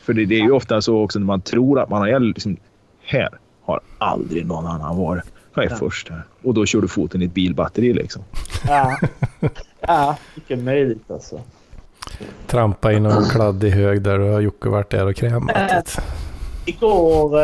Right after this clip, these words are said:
Speaker 2: eh, igår var det inte samma visa, utan det var mest att vi, eh, vi bara gick omkring och beundrade naturen och försökte få in en workout, så att säga.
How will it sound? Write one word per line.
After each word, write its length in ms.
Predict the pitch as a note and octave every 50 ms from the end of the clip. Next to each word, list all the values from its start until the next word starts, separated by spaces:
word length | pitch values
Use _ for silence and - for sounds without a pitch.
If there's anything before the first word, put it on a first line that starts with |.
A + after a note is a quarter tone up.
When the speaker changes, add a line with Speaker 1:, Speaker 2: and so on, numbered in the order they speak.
| D3+
Speaker 2:
eh, 120 | C#3+ - F3+
igår 380 | F#3+ A3+ A3 G#3 G#3 G3+ G3
var 240 | F#3+ G3+ F#3+ F3 E3+
det 60 | E3+
inte 640 | E3+ E3 - - D#3+ D#3 D3 C#3 C#3 C3+ C3+ C3 C3
samma 840 | - D3+ C3+ C3 B2+ B2 A#2+ A#2+ A#2 A#2 A#2 A2+ A2+ A2+ A2 A2 A2+ A#2
visa, 440 | G#2+ A2+ B2 B2 B2 B2 C3 -
utan 280 | G2+ G2+ G2+ - A#2+ C3
det 80 | D3 D3
var 140 | D3 C#3+ C3+
mest 420 | C#3 C3+ B2+ B2+ - - - -
att 160 | A#2 G#2+ -
vi, 260 | B2+ A#2+ A#2 A2+ A2+ A2+
eh, 320 | A2 A2 A2 G#2+ G#2 G2 G2+ A2
vi 120 | B2 A#2+
bara 200 | A#2 B2 B2+ B2
gick 220 | A#2+ A#2+ A#2 A#2 B2
omkring 460 | A2+ A2 - - B2 A2+ A2 G#2+ G#2+
och 200 | G#2+ G#2+ G#2 G#2+
beundrade 640 | A#2 G#2+ A#2+ - C#3+ C#3 C3 B2 A#2+ A#2+ A#2 A#2+ A#2+
naturen 800 | A#2+ A#2 - - - C3 A#2+ A2 G#2+ G2+ G#2 G2+ F#2+ F#2 G2 G2+
och 240 | G2 G2+ G#2 G#2 - - - - - - - - -
försökte 500 | - C3+ B2+ - D3+ C3 B2+ B2+ - B2
få 180 | - D3 C#3
in 100 | B2+ B2 B2
en 140 | A#2+ A#2+
workout, 680 | A#2+ C3+ C3+ B2 A2 A2 - - A2+ G#2 G2+ G2+ G2+ -
så 180 | - - - G#2+
att 120 | G2+ G2+
säga. 400 | - - A#2 G#2 F2+ F#2 G2+ A#2+